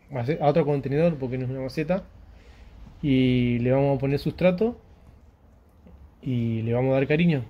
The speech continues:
Vivir tiene que vivir seguro, y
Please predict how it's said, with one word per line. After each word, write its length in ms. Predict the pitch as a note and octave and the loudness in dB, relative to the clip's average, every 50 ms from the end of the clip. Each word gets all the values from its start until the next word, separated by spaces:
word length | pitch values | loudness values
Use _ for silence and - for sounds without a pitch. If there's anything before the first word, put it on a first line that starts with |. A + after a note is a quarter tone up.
| - - - - - - - | -14 -20 -20 -20 -20 -12 -6
Vivir 320 | C#3 C3 C3+ C#3+ D#3 D3+ | -2 0 2 2 0 0
tiene 200 | D3 D3+ D3 C#3+ | -2 -4 -4 -2
que 100 | B2+ C3+ | 0 0
vivir 260 | C3 B2+ C3+ C3+ C3 | 2 2 2 0 -2
seguro, 400 | - C3+ B2+ B2+ C#3 D3 D#3+ F3+ F3 - - - - - _ _ _ _ _ _ _ _ _ _ - - _ _ _ _ _ _ _ _ - - - - _ - | -2 -2 0 0 0 0 -2 -4 -6 -10 -16 -20 -20 -20 _ _ _ _ _ _ _ _ _ _ -20 -20 _ _ _ _ _ _ _ _ -20 -20 -20 -20 _ -10
y 560 | C#3+ C3 A#2+ A#2 A#2 A#2 A#2 A#2 A#2 A#2 A#2 | -6 -4 -2 -2 -2 -4 -4 -6 -8 -10 -12